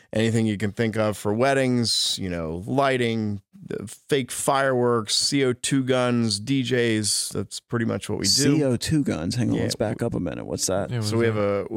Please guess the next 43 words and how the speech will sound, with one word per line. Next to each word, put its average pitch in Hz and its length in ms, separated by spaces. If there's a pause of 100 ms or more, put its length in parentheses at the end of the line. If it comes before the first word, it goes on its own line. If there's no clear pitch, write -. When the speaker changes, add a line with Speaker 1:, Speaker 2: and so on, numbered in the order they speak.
(140)
Speaker 1:
a, 143 140
<laughs> - 40 (460)
I 95 140
wish 117 220
I 110 60
would 104 120
have 87 80
brought 120 240
it 92 100
then. 92 180 (200)
We 117 60
could 110 180
Speaker 2:
Yeah, 120 60
I - 20
Speaker 1:
just, 113 260
Speaker 2:
know, 139 60
Speaker 1:
like, 113 120
Speaker 2:
right? 127 80
Speaker 3:
Yeah, 160 80
that'd 156 180
be 127 60
Speaker 2:
Are - 20
we 147 40
Speaker 3:
cool. - 120
Speaker 2:
shooting, 123 80
Speaker 1:
in 123 80
Speaker 2:
like, 135 80
Speaker 1:
studio. 160 240
Speaker 2:
t-shirts 185 480
or 123 100
paintballs 180 640
or 135 100
what? 151 320
Speaker 1:
No, 147 220
not 170 180
t-shirts, 127 440
but, 120 120
like, 117 220
we'll 120 140
give 131 140
you 127 140
a - 20
gun 110 580